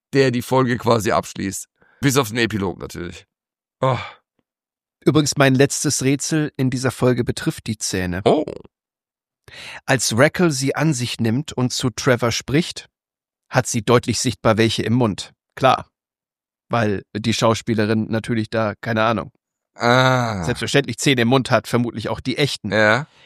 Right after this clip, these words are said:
Speaker 2: Wozu also das zweite Gebiss? War das tatsächlich ein Ersatzgebiss? Also hat, ist, ist, hat, hat Rackle wirklich schon dritte Zähne und hat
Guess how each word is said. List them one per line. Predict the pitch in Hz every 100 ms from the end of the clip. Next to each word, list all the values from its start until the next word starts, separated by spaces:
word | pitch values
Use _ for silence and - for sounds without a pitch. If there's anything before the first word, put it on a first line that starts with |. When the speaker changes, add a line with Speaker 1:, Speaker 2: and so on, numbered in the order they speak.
| - _ _ _
Speaker 2:
Wozu | 123 131 196 - 214 196
also | 185 185
das | 165 - -
zweite | - 143 160 160 160 135 -
Gebiss? | 120 131 110 170 - - -
War | 139 135
das | 143 -
tatsächlich | 127 113 170 - 127 -
ein | 127
Ersatzgebiss? | 120 139 - - 113 110 - -
Also | 123 127 127 107
hat, | 156 - - _ _ _ _ -
ist, | 120 -
ist, | 120 -
hat, | 135 -
hat | - - -
Rackle | 117 139 151 123
wirklich | 143 160 143
schon | 151 131 117 -
dritte | 123 - 117
Zähne | - 120 131 170 196
und | - 135 117
hat | 139